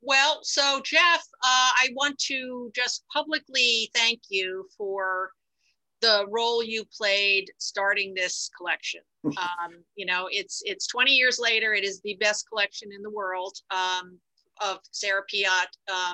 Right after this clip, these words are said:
Speaker 1: materials related to her life and career. And I remember when you started it all. So, uh, I just wanna thank you in
Speaker 2: Well,
Speaker 1: public.
Speaker 2: it, it gives me great gratification to know that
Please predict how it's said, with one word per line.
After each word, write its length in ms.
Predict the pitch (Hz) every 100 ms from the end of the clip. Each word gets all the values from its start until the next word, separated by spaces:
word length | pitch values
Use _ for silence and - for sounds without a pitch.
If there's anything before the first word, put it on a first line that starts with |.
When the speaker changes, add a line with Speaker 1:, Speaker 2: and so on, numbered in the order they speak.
| 175
Speaker 1:
materials 640 | 190 - 208 202 202 -
related 360 | 196 185 185 185
to 80 | 190
her 100 | 196
life 220 | 190 190 196
and 100 | 190 -
career. 380 | 196 196 190 - 185 180
And 120 | 175 - - _ _ _ _ -
I 160 | 202 190
remember 460 | 185 185 214 208
when 180 | 196 196
you 120 | 190
started 420 | 185 - 196 185 185
it 100 | 180
all. 300 | 170 170 156
So, 200 | - 185
uh, 720 | 185 180 180 196 180 180 180 175
I 120 | 185 180
just 200 | 196 214
wanna 160 | 202 -
thank 180 | 196 196
you 60 | 202 - _ -
in 160 | 247 247
Speaker 2:
Well, 120 | 247
Speaker 1:
public. 220 | 294 226
Speaker 2:
it, 220 | 196 170 165 _ _ _
it 180 | 165 -
gives 240 | 160 147
me 260 | 156 147 135 - -
great 240 | 143 160 - _ _
gratification 1120 | - 131 147 143 _ _ _ - 135 170 139 98
to 40 |
know 220 | 104 117
that 240 | 107 104